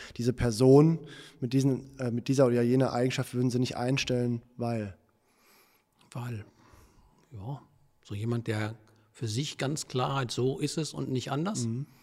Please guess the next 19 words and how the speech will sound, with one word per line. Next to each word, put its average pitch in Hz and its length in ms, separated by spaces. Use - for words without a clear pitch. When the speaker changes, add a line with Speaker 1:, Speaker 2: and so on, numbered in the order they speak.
Speaker 2:
Weil 98 140
ich - 100
glaube, 104 220
es 101 60
ist 101 120
immer 120 240
so, 113 200
dass 110 160
man 113 120
auch 110 140
als 110 160
Lehrerin 110 340
oder 101 120
Lehrer 123 260
falsch - 320
liegen 139 240
kann. 151 260
Speaker 1:
Aha. 120 580
Speaker 2:
Ähm, 117 280